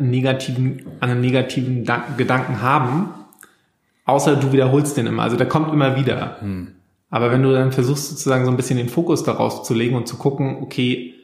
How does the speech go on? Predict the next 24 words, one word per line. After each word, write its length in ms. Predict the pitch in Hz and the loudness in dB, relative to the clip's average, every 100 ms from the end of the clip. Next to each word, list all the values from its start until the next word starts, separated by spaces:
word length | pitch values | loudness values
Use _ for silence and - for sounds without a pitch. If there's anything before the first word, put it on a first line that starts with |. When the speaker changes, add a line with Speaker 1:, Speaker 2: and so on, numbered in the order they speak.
| _ _ _ _ _ | _ _ _ _ _
Speaker 1:
wo 220 | - 131 156 | -2 2 4
kommt 240 | 185 147 | 2 2
der 80 | 147 | 2
dann 160 | 131 131 | 2 2
her? 360 | 151 135 107 | 2 2 2
Weißt 160 | 107 120 | 0 0
du, 60 | 135 | 2
weil 100 | 127 | 2
jetzt 160 | 143 | 2
hast 140 | 160 - | 0 0
du 40 | |
den 180 | 143 156 | 2 4
Gedanken, 480 | 196 208 - - 180 | 4 2 -2 -8 -2
gleich 200 | 139 139 | 0 0
hast 200 | 156 - | -2 -2
du 40 | |
einen 60 | 135 | -2
anderen, 520 | - 190 127 135 170 - - | 0 0 2 0 -2 -6 -8
Speaker 2:
Ja. 240 | 107 101 101 | -4 -4 0
Speaker 1:
aber 400 | 143 127 - 131 | 0 0 -4 0
wo 100 | 151 | 2
geht 180 | 160 160 | 4 4
der 100 | 156 | 4
hin? 340 | 160 131 107 | 4 2 0